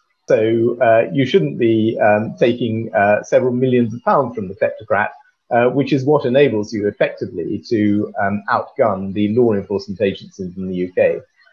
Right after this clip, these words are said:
The system at the moment is that, uh, if you're a corrupt kleptocrat with money in London, you can buy better justice, and that cannot be right.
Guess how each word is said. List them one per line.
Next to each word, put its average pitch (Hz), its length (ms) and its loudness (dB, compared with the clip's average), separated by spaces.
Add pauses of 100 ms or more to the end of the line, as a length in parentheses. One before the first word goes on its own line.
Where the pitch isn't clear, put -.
(520)
The 160 60 2
system 240 320 0
at - 80 0
the 156 60 0
moment 139 540 2 (120)
is 127 240 0
that, 127 320 0 (220)
uh, 117 320 4
if 175 200 0
you're 117 420 2
a 107 140 0
corrupt 160 420 0 (100)
kleptocrat - 560 -2 (200)
with 113 200 -2
money 139 320 0
in 101 100 -4
London, 101 500 -4
you 120 180 0
can 107 260 -4 (100)
buy 147 320 2
better 110 240 0
justice, - 520 -6 (440)
and 120 100 -2
that - 280 -2
cannot 113 260 -2
be 101 100 -4
right. 85 240 -6